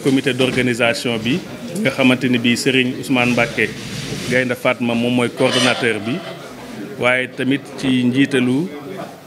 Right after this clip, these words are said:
Serigne Bassirou Abdou Khadre, ñu ngi koy nuyu di ko ziar, di, di jël nuyoo bu sell ak ziar di ko teg ci loxoom pour mu tegal ñu ko ci suñu wayjur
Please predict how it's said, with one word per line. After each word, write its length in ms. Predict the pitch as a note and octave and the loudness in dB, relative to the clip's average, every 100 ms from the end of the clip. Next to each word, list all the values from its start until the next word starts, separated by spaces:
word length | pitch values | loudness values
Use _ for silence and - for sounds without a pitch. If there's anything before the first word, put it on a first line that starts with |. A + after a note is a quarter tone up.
| - - - | -20 -16 0
Serigne 320 | C3 C3 B2+ | 2 4 2
Bassirou 460 | B2 B2 B2+ A#2+ - | 0 0 -2 -2 -2
Abdou 220 | C3 B2 | -4 -4
Khadre, 400 | A#2 A#2 A#2+ B2+ F3+ - - - - - - - - - - | -2 0 0 -4 -12 -16 -20 -20 -20 -20 -20 -18 -16 -14 -4
ñu 100 | A#2 | 0
ngi 60 | B2 | 4
koy 180 | B2+ B2 | 4 4
nuyu 240 | B2 B2+ | 4 2
di 100 | B2 | 0
ko 120 | A#2+ | 0
ziar, 360 | A2+ A#2 A2+ B2 - - - - - - - - - | 0 2 2 0 -6 -16 -18 -16 -14 -14 -14 -14 -4
di, 100 | A#2+ A#2+ B2+ A#2+ A2+ | 0 6 6 4 4
di 280 | C3 C#3 C#3+ B2+ | 6 8 4 4
jël 140 | C3+ | 4
nuyoo 340 | C3+ C3+ C#3 B2+ | 6 6 6 4
bu 120 | A#2+ | 0
sell 300 | - C3 C3+ | 0 2 2
ak 100 | C3 | 0
ziar 300 | A2+ B2 B2 | 2 2 2
di 100 | B2 | 2
ko 100 | B2 | -2
teg 160 | B2 - | -2 -2
ci 80 | B2 | 0
loxoom 300 | A#2 B2+ B2 | 0 0 0
pour 120 | B2 | 0
mu 120 | A#2+ | -2
tegal 240 | A2 A#2+ A#2+ | 0 2 2
ñu 100 | A#2 | 0
ko 240 | A#2 A2+ A2 | 0 0 0
ci 280 | C3 A#2+ A#2+ - - - - - - | 2 2 2 -8 -12 -12 -12 -12 -4
suñu 220 | - B2 B2 | 2 6 8
wayjur 380 | B2 B2 A#2+ | 6 4 2